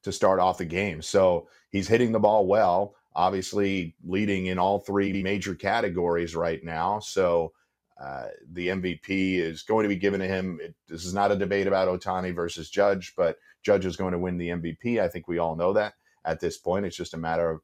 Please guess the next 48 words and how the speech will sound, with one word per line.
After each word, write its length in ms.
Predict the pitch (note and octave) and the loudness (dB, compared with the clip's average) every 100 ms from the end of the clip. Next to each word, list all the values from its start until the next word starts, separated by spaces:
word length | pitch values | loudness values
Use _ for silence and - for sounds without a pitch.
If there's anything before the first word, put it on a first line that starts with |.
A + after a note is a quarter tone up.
| _ _ | _ _
whether 200 | D#2+ E2 | -2 0
or 40 | E2 | 0
not 240 | E2 D#2 | 0 -2
he 100 | C#2+ | -6
can 160 | D#2+ D2+ | -10 -4
break 240 | D#2+ D#2+ | -4 -4
these 220 | E2 D2 | -6 -4
records. 340 | D#2 D#2+ D2 D2+ | -2 -2 -4 -6
But 140 | D#2+ | -6
the 80 | D#2 | -8
stadium 420 | D#2 G2+ G2+ F2+ | -4 -2 0 0
nearly 360 | E2 F2+ F#2+ F#2 | -2 0 2 2
full 480 | F2+ F2 F2 F2 E2+ | 0 0 2 2 2
in 100 | D#2+ | 0
game 220 | E2+ E2+ | -4 -4
against 340 | D#2+ E2+ D#2+ | -4 -6 -8
a 60 | D#2 | -10
dead 440 | D2+ - F2 E2+ | -8 0 0 0
Pirates 460 | - D#2 E2 E2+ - | -2 0 2 0 -2
team, 420 | - F2 F2 E2 - _ _ _ | -8 -6 -4 -6 -10 _ _ _
and 100 | D#2+ | -4
he 60 | E2 | 2
had 140 | E2+ | 2
a 40 | |
couple 300 | E2+ E2+ E2 | 2 -2 0
of 160 | D#2+ D2+ | -2 2
doubles. 800 | G#2 A2 A2+ G#2+ G2+ F#2 E2 - | 4 4 4 4 4 0 -4 -10
He 100 | C#2+ | -10
struck 400 | - - D2+ - | -6 -4 -2 2
out 240 | A2 A2+ | 4 4
at 80 | A2 | 0
one 260 | G2+ G#2 F#2+ | 0 -2 -2
point, 380 | - G2+ G2 | 0 2 2
and 140 | F2+ F2 | 0 0
then 320 | F2 E2+ D#2+ _ _ | 0 0 -4 _ _
the, 120 | - D2+ - - | -8 -8 -10 -6
they, 160 | F#2 F2+ | -4 0
they 180 | G#2 G#2 | 2 4
actually 440 | A2+ B2 C3 A#2+ | 4 2 2 4
rallied 580 | F2+ F2 F2+ G#2+ B2 A#2 | 4 2 4 4 2 0
to 80 | F#2+ | 0
get 160 | F#2+ | 2
him 80 | F#2+ | 2
another 280 | F2+ E2+ F#2 | 0 0 2
at 200 | F#2+ D#2+ | 2 0
bat, 280 | D#2+ E2+ F#2+ | 0 2 0
and 140 | E2 | -2
then 240 | D#2 D#2+ | -8 -12